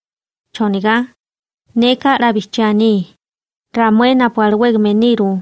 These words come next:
Onorúgme alwála. Napu eki ehbenigme niru. Lige napu eki eteru, pelaki ruyagru. Novi mueka tablechgo bichigigo, ye ramue rachalila. Mueka table bichigi,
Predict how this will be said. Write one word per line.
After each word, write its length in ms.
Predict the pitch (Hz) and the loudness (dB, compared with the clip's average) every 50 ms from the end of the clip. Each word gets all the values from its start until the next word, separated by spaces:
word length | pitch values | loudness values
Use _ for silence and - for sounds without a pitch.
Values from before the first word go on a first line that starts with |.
| - _ - | -10 _ -8
Onorúgme 640 | 311 220 208 202 202 202 214 240 233 208 208 202 | -4 -4 -2 0 0 0 0 0 0 0 0 0
alwála. 520 | 202 202 202 226 233 220 202 190 190 180 165 - _ _ | -2 -2 0 0 0 0 0 -2 -4 -6 -10 -14 _ _
Napu 500 | - 220 226 233 240 233 - 269 269 - | -4 -2 -2 -2 -2 0 -2 -2 0 0
eki 420 | 220 220 214 - - 233 240 247 - | -2 -2 -2 -2 -4 -4 -2 -2 -4
ehbenigme 600 | - 214 202 214 202 214 214 214 226 220 220 220 214 | -4 -6 -4 -2 0 0 0 0 0 -2 -2 -2 -2
niru. 400 | 220 233 240 233 202 190 185 180 - _ _ _ | 0 0 0 0 -2 -4 -6 -6 -14 _ _ _
Lige 400 | - - 226 254 254 220 220 208 | -6 -2 0 0 0 0 0 0
napu 300 | 202 202 202 196 196 - 208 | 0 0 -2 -2 0 0 0
eki 340 | 202 202 202 - 233 233 233 | 0 0 0 -2 0 2 0
eteru, 540 | 220 220 - 240 233 226 214 202 190 190 - - _ | 0 0 0 0 0 0 0 0 -2 -4 -6 -8 _
pelaki 640 | - 233 233 214 208 202 202 202 220 220 220 226 226 - | -2 0 0 2 0 -2 -2 -2 0 0 0 0 -2 -2
ruyagru. 680 | 220 208 196 202 208 202 190 180 190 202 196 190 190 165 _ _ _ _ _ _ _ _ _ _ _ | -2 -2 0 0 0 0 -2 -2 -2 -2 -2 -2 -4 -8 _ _ _ _ _ _ _ _ _ _ _
Novi 300 | 226 226 226 202 226 226 | -2 -2 0 0 0 0
mueka 440 | 220 220 226 233 247 247 - 262 262 | 2 2 2 0 0 0 -2 -4 -2
tablechgo 600 | - - 226 214 226 233 240 233 - 214 214 202 | 0 -2 -2 0 0 0 -2 -2 -4 -6 -6 -4
bichigigo, 800 | 185 208 190 - - - 247 233 220 202 185 208 208 208 220 226 220 _ _ | -4 -6 -8 -8 -6 -4 -2 0 0 0 0 -2 -2 -2 -4 -6 -10 _ _
ye 220 | 220 202 226 240 240 | -4 -2 0 0 2
ramue 360 | 214 214 196 202 208 208 208 | 2 0 0 2 2 2 0
rachalila. 640 | 208 - 202 - - 226 214 202 202 180 170 165 160 - - _ _ _ _ _ _ _ _ _ _ _ _ _ _ _ _ _ _ _ _ _ | 0 -2 -6 -2 0 0 0 2 0 -2 -2 -6 -10 -14 -20 _ _ _ _ _ _ _ _ _ _ _ _ _ _ _ _ _ _ _ _ _
Mueka 420 | 220 226 233 240 240 - 277 277 | -2 -2 0 -2 -2 -2 -4 -4
table 360 | - - 233 220 226 240 254 | 0 0 -2 0 0 0 -2
bichigi, 680 | 214 220 - - - - 247 233 208 208 190 190 180 | -2 -4 -8 -6 -4 -2 -2 0 0 -2 -2 -2 -6